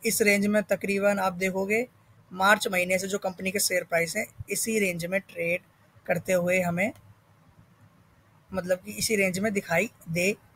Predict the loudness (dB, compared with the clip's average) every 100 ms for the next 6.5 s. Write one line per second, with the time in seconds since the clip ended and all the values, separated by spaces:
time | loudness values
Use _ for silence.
0 | -6 4 4 6 2 -2 -8 -20 _ 2
1 | 2 2 -6 -20 2 4 6 4 4 4
2 | 4 4 4 4 4 2 2 2 2 2
3 | 2 2 0 -8 -20 _ -2 -2 0 0
4 | 2 2 2 0 0 0 2 2 2 6
5 | 6 6 4 4 4 2 2 2 2 2
6 | 2 2 2 2